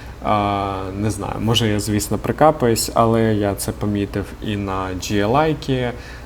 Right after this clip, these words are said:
на джетах, е, також якось, ну, пластик трошки не дотягують. Сто дев'яносто дві милі для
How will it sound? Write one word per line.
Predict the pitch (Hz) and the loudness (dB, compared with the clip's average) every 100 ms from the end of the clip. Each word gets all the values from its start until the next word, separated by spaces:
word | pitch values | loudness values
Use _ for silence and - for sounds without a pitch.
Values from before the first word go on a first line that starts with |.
| - | -8
на | 113 110 | -2 -2
джетах, | 107 117 113 110 101 - | 0 0 0 -2 -4 -6
е, | 110 101 101 101 - | -6 -4 -4 -6 -2
також | 110 104 104 - | -2 -2 -6 -4
якось, | 98 92 98 - - 156 | -6 -4 -8 -6 -6 -4
ну, | 175 | -4
пластик | 135 117 110 - - | -2 -2 -2 -4 -10
трошки | - 101 - 101 | -8 -6 -4 -4
не | 104 | -4
дотягують. | 98 95 95 - - - - - - - - - | -4 -4 -4 -4 -8 -14 -14 -16 -14 -14 -12 -6
Сто | - 156 | 0 4
дев'яносто | 165 143 131 120 - 117 | 6 6 4 2 0 -2
дві | 110 110 | 0 0
милі | 113 143 185 208 - - - 135 107 | 2 0 0 -4 -8 -16 -14 -10 -2
для | 110 123 | 2 2